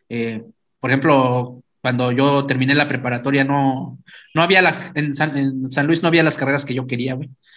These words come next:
Este, pues, ni modo, te chingas, güey. Ah,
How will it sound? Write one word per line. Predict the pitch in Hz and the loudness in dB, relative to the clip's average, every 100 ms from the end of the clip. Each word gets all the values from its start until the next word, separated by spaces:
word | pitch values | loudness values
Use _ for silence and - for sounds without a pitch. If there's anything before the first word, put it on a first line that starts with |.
| - _ _ | -20 _ _
Este, | 104 - - - - | -16 -16 -18 -20 -20
pues, | - 131 | -20 -16
ni | 117 | -6
modo, | 123 269 | 0 0
te | 135 | -2
chingas, | 127 - - 110 | -6 -4 -4 -8
güey. | - _ | -14 _
Ah, | 123 - | -20 -20